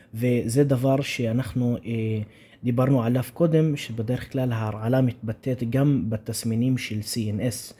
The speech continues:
של מערכת העצבים ומערכת, אה, הנוירולוגית. ה-, אחרי הרעלה, התרופה מגיעה לשיא שלה בדם תוך שעתיים עד שש שעות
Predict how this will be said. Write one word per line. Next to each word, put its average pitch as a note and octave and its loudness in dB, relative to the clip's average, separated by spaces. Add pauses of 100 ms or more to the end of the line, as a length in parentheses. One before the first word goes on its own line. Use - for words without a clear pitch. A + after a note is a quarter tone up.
(280)
של A2 -2
מערכת G#2+ 0
העצבים A#2 0
ומערכת, G#2+ -2
אה, A2 -2 (240)
הנוירולוגית. G#2 0 (640)
ה-, A2+ 0 (240)
אחרי C3+ 4
הרעלה, B2+ 0 (200)
התרופה A#2 -2
מגיעה B2 2
לשיא B2 0 (120)
שלה A#2+ -2
בדם C3 2 (120)
תוך - -4
שעתיים B2 -4
עד A#2 -6
שש - -4
שעות A2+ -2